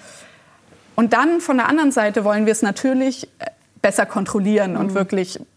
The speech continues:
Speaker 1: mehr herausfinden, ist es denn wirklich Spaß? Und da programmieren wir dann unsere eigenen kleinen Experimente, die auch, die man auch irgendwo als Spiele bezeichnen kann, genau.
Speaker 2: Okay, wie, wie sehen die aus?
Speaker 1: Also ein sehr simples Experiment, wo wir wirklich das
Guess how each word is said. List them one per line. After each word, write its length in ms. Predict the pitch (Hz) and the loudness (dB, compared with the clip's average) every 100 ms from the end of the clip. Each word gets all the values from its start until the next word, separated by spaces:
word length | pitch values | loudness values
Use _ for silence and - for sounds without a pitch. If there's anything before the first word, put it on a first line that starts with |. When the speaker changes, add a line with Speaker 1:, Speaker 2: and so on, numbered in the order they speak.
| 190 - | -8 -4
Speaker 1:
mehr 240 | 202 202 | -2 0
herausfinden, 560 | 202 185 185 - 214 190 | 0 0 -2 -2 -4 -4
ist 160 | 196 - | -6 -6
es 100 | - | -6
denn 160 | 196 | -6
wirklich 280 | 180 - - | -6 -6 -10
Spaß? 400 | - - 175 - - - | -6 -4 -4 -6 -16 -8
Und 160 | 214 202 | -2 0
da 260 | 220 240 - | 2 2 0
programmieren 600 | - 226 196 196 202 202 | -4 -4 -2 -2 -2 -2
wir 100 | 190 | -2
dann 160 | 185 | -2
unsere 320 | 180 - 180 - - _ _ | -2 -2 -2 -2 -6 _ _
eigenen 640 | 202 226 214 202 196 185 - _ _ | -2 0 0 0 -2 -6 -12 _ _
kleinen 320 | 226 196 196 | 0 0 0
Experimente, 840 | - - - 196 180 175 185 226 | -4 -4 -4 -4 -2 -4 -4 -4
die 280 | 175 180 - | -4 -6 -2
auch, 280 | - - - - - | -2 -2 -8 -20 -2
die 80 | 220 | 0
man 160 | 196 | 2
auch 180 | 190 - | 2 2
irgendwo 300 | 202 190 170 | 0 0 0
als 160 | 160 - | -2 -2
Spiele 240 | - - | -4 -4
bezeichnen 480 | - - - - 175 | -6 -8 -10 -8 -10
kann, 220 | - - | -8 -8
genau. 200 | - - - _ 190 | -8 -10 -10 _ -12
Speaker 2:
Okay, 340 | - 202 185 | -8 -6 -4
wie, 220 | 175 196 | -4 -2
wie 100 | 190 | -2
sehen 220 | 180 190 180 | -2 0 -2
die 100 | 220 | -2
aus? 220 | 202 175 - _ _ _ _ - | -4 -6 -14 _ _ _ _ -2
Speaker 1:
Also 180 | 240 | 4
ein 280 | 247 233 269 | 6 6 4
sehr 200 | 254 226 | 4 2
simples 400 | 226 320 - 320 | 2 -2 -2 -2
Experiment, 680 | 254 - - 247 220 208 220 | -2 -4 -4 -2 -2 -2 -4
wo 120 | 196 | -2
wir 160 | 196 190 | -2 -4
wirklich 420 | 202 208 214 214 | -4 -4 -2 -2
das 300 | - 202 - | -2 -2 -4